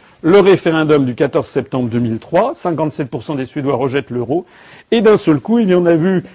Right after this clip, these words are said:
l'euro baisser par rapport à la couronne suédoise,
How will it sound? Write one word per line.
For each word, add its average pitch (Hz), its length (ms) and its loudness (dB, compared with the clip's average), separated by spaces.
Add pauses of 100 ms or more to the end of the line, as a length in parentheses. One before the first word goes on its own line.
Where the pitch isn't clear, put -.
(180)
l'euro 190 400 4
baisser 214 420 2
par 143 180 -2
rapport 156 300 0
à 156 60 0
la 139 120 0
couronne 165 360 2
suédoise, 147 760 2